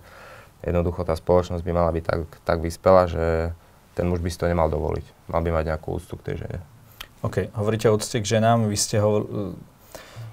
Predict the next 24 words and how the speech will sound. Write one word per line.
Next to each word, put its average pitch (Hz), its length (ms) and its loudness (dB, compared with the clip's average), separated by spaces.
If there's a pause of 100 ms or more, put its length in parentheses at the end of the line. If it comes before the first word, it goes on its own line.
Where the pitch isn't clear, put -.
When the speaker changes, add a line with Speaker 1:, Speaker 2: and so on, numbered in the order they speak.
(640)
Speaker 2:
ten 107 240 4
ďa-, 117 160 6
ďalší 113 340 8
z - 140 0
tých 104 80 2
vecí, 113 240 4
čím 117 160 -2
ste 110 160 -2
sa 120 80 2
tak, 107 240 2
e, 120 80 4 (1040)
preslávili 110 560 6
v 110 80 4
odzovkách 113 480 4
o 107 320 2
prezidentke 110 480 2
Čaputovej, 107 400 2
ste - 160 -4
povedali, 110 160 2
že 110 80 -4
kvočí 113 400 0
v 113 160 -4
tom 113 160 2
úrade. 110 480 4